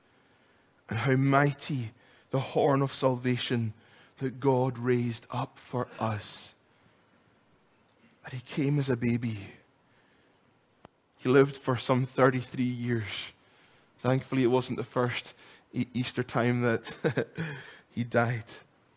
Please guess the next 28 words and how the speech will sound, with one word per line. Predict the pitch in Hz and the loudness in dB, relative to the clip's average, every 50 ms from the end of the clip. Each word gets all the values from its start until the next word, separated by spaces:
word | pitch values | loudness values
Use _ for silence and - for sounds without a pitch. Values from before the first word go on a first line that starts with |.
| _ _ _ _ - - _ _ _ _ _ _ _ _ _ - - _ | _ _ _ _ -20 -20 _ _ _ _ _ _ _ _ _ -20 -20 _
But | - - 160 | -18 -10 -4
one | 151 147 147 147 | -2 0 0 0
day | 139 143 135 | 0 0 0
he | 127 127 135 | 0 -2 -4
would | 120 123 127 127 123 - | -2 -2 -2 -4 -2 -2
die | 120 117 113 113 110 104 - - _ _ _ _ _ _ _ _ _ _ _ _ _ _ _ _ _ _ _ _ _ _ _ _ _ - - | 0 0 0 0 -2 -4 -8 -14 _ _ _ _ _ _ _ _ _ _ _ _ _ _ _ _ _ _ _ _ _ _ _ _ _ -8 -8
on | 131 | -4
behalf | 123 120 113 110 127 123 117 113 107 - - - - _ _ _ _ _ _ _ | -2 -2 -4 -2 -2 -2 -2 -2 -4 -8 -14 -20 -20 _ _ _ _ _ _ _
of | - 127 117 113 - - - - - | -8 -6 -6 -6 -8 -12 -16 -12 -8
his | 123 117 - | -8 -8 -8
people. | - - - - 117 - - 131 117 107 - _ _ _ _ _ _ _ _ _ _ _ _ _ _ _ _ _ _ _ _ _ _ _ _ - - | -8 -10 -6 -6 -6 -4 -4 -8 -8 -8 -10 _ _ _ _ _ _ _ _ _ _ _ _ _ _ _ _ _ _ _ _ _ _ _ _ -20 -14
He | - | -12
would | 143 135 | -10 -8
suffer | - - - 143 135 - 156 | -6 -2 0 0 0 0 -2
for | 135 - - 127 | -6 -4 -2 0
our | 131 127 | 0 0
sins | 123 - - 135 127 127 131 131 123 | 0 -2 0 2 2 2 2 0 -2
as | 127 120 | -4 -6
a | 120 107 | -6 -8
substitutionary | - - - 127 131 123 - 135 123 - - 135 131 - - - 131 131 131 120 113 - - - - - | -6 0 0 0 0 -2 -10 -10 -8 -2 -2 -2 -2 -2 -4 -4 -2 -2 -2 -2 -4 -8 -20 -20 -8 -8
atonement, | 127 117 - - - - 113 113 113 107 107 113 - - - - - _ _ _ _ _ _ _ _ _ _ _ _ _ - | -8 -8 -8 -10 -4 -2 0 0 0 -2 -4 -8 -14 -18 -18 -18 -20 _ _ _ _ _ _ _ _ _ _ _ _ _ -10
as | 131 127 131 | -4 2 4
a | 127 123 | 4 6
ransom | 135 139 139 139 135 - - 139 135 | 6 6 4 4 0 -2 -2 -2 -2
for | 127 - - 135 127 | -2 -2 -2 -2 0
many. | 117 113 113 113 110 110 104 - _ _ _ _ _ _ _ _ _ _ _ _ _ _ _ _ _ _ _ _ _ _ _ _ _ _ _ _ _ _ _ _ _ _ - - - - _ _ _ | 2 0 0 0 -2 -4 -8 -12 _ _ _ _ _ _ _ _ _ _ _ _ _ _ _ _ _ _ _ _ _ _ _ _ _ _ _ _ _ _ _ _ _ _ -20 -20 -20 -20 _ _ _
For | - - 143 135 | -8 0 0 2
why? | 131 135 139 139 135 123 110 | 4 4 2 2 0 -2 -4